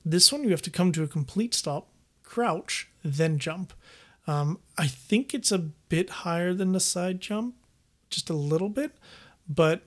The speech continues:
of course, you have to come to a complete stop, crouch, jump. So, um,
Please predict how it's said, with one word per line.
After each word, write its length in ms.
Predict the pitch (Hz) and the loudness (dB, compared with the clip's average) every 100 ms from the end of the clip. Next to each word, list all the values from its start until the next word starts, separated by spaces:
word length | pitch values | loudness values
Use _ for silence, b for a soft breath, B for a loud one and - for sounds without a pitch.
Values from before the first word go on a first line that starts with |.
| - | -10
of 120 | - | -2
course, 180 | 160 - | -2 0
you 60 | |
have 80 | 147 | -2
to 100 | 156 | -4
come 180 | - 147 | -2 -2
to 120 | 156 | 0
a 40 | 143 | -2
complete 420 | 147 131 226 233 | -2 0 2 4
stop, 420 | - 165 165 - _ _ | 4 2 -2 -8 _ _
crouch, 560 | - 156 143 - - - _ _ _ | -8 -4 -4 -6 -12 -12 _ _ _
jump. 380 | - 127 135 - _ _ _ - | -10 -10 -10 -20 _ _ _ -10
So, 160 | - - _ B B B B B - | -8 -8 _ B B B B B -4
um, 380 | 143 139 139 | -2 -2 -4